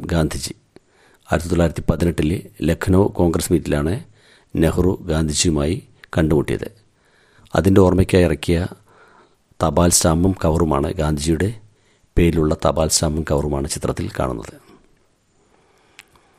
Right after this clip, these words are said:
ക്വസ്റ്റ്യൻ നമ്പർ ട്വൻ്റി ഫോർ, ഇരുപത്തിനാല്, ശ്രീനിവാസ അയ്യങ്കാരും നെഹ്റുവും മറ്റൊരു ദേശീയ നേതാവും ചേർന്നാണ് ആയിരത്തി തൊള്ളായിരത്തി ഇരുപത്തെട്ടിൽ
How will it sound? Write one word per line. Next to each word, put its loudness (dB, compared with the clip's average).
ക്വസ്റ്റ്യൻ 4
നമ്പർ 4
ട്വൻ്റി 6
ഫോർ, 0
ഇരുപത്തിനാല്, -2
ശ്രീനിവാസ 6
അയ്യങ്കാരും 4
നെഹ്റുവും 0
മറ്റൊരു 4
ദേശീയ 4
നേതാവും 4
ചേർന്നാണ് 0
ആയിരത്തി 0
തൊള്ളായിരത്തി 2
ഇരുപത്തെട്ടിൽ -2